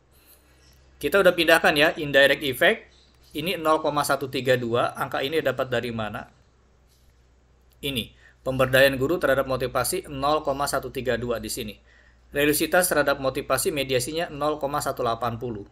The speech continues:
Ini angka nol koma satu tiga dua ini dan nol koma satu delapan puluh ini. Itu namanya adalah indirect effect-nya. Ya,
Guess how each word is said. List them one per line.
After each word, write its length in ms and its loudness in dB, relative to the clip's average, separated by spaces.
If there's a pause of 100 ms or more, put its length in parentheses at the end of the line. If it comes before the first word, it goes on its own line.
(1200)
Ini 240 -8
angka 320 -2
nol 240 -2
koma 160 -2
satu 320 -4
tiga 240 -2
dua 320 0
ini 560 -8 (440)
dan 320 0
nol 320 0
koma 160 -2
satu 320 -4
delapan 320 0
puluh 240 -4
ini. 320 -6 (720)
Itu 160 -2
namanya 560 0
adalah 240 2
indirect 480 0
effect-nya. 480 -6 (1300)
Ya, 240 -4